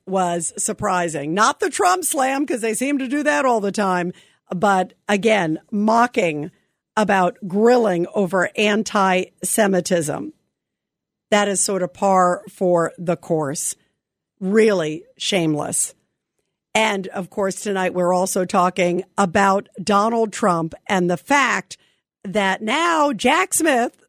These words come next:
the special counsel, this is on the election case of twenty twenty, says, "Let's fast track things. Let's not wait till the appeals court decides whether he's immune from prosecution 'cause he was president at the time.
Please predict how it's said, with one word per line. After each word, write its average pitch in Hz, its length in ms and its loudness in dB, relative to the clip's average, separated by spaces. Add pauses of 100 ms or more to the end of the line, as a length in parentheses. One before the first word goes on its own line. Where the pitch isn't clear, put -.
(160)
the 208 200 0
special 254 440 0
counsel, 277 580 0
this 220 240 -2
is 240 140 -2
on 233 140 0
the 233 80 0
election 240 500 0
case 226 280 0
of 202 100 -2
twenty 240 340 -2
twenty, 262 520 0 (760)
says, 254 420 0 (100)
"Let's 294 520 -4
fast 381 400 0
track 311 320 -2
things. 190 500 -4
Let's 349 240 -2
not 359 300 2
wait 294 480 0 (420)
till 240 500 2 (140)
the 214 500 2
appeals 226 480 0
court 233 300 0
decides 220 560 0
whether 220 320 0
he's 208 240 -2
immune 214 380 0
from - 160 0
prosecution 208 760 0
'cause 202 140 -2
he 202 100 -2
was 180 140 -4
president 208 460 2
at 202 160 0
the - 80 -2
time. 202 320 0